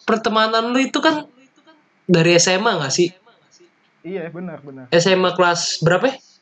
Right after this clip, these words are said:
Speaker 2: Kelas, eh, ya kelas satu.
Speaker 1: Kelas
Speaker 2: Sampai ke
Speaker 1: satu.
Speaker 2: S M A. Heeh.
Speaker 1: Nah, kalau gue lebih lama, Dan. Maksudnya,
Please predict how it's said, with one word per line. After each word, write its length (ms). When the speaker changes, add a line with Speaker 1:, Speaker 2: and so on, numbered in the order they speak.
Speaker 2:
Kelas, 240
eh, 440
ya 80
kelas 160
satu. 200
Speaker 1:
Kelas 160
Speaker 2:
Sampai 240
ke 0
Speaker 1:
satu. 160
Speaker 2:
S 80
M 80
A. 100
Heeh. 260
Speaker 1:
Nah, 160
kalau 400
gue 160
lebih 300
lama, 400
Dan. 320
Maksudnya, 480